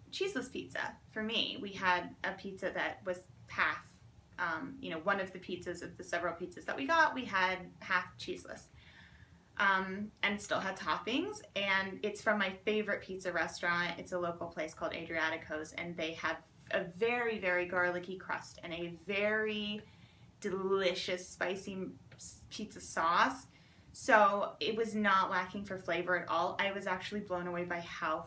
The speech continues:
freaking delicious it was. Like, not that I would ever prefer it to cheese pizza, um,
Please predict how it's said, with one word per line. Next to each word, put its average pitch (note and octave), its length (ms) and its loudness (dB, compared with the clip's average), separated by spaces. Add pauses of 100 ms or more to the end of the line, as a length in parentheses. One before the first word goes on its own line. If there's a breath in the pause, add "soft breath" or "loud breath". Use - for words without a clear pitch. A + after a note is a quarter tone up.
(180)
freaking G3 320 -2
delicious E3 480 -4
it - 80 -6
was. - 360 -2 (400 loud breath)
Like, - 340 2
not A#3+ 240 6
that A3 100 4
I G#3 120 6
would G3+ 100 0
ever F#3+ 200 2
prefer C4+ 440 6
it C4+ 200 4
to C4+ 80 -4
cheese G#4+ 320 -2
pizza, F#3+ 600 2 (400 loud breath)
um, G3 480 2